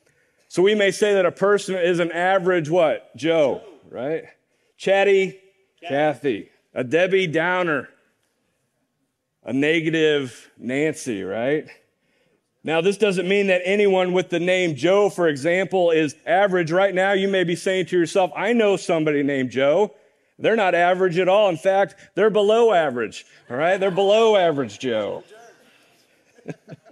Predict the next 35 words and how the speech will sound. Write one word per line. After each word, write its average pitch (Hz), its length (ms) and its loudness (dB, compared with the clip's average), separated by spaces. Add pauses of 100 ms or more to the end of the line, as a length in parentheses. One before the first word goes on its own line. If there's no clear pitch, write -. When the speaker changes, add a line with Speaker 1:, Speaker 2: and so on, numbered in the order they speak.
(1500)
Speaker 1:
Also, 208 380 0
an 185 100 -2
idiomatic 196 540 0
character 208 440 0
does 160 200 -2
not 190 300 -2
necessarily 196 600 0
have 196 260 -2
to 190 80 0
be 202 280 -2
a 180 100 2
real 185 320 2
person. 185 480 -2
They're 170 120 0
just 214 320 -2 (200)
an 175 100 -6
expressive 202 680 -2
way 175 560 0 (140)
to 151 100 -4
describe 143 540 -4
someone. 95 520 -10 (800)
But 135 120 -8
there 170 160 -2
is 220 200 2
at 202 120 -2
least 208 280 -2
one 208 200 0
expression 175 600 -2
that 170 220 0
is 185 240 2
based 175 400 -2
on 156 120 0
a 147 80 2
real, 185 640 2 (240)
true, 185 640 2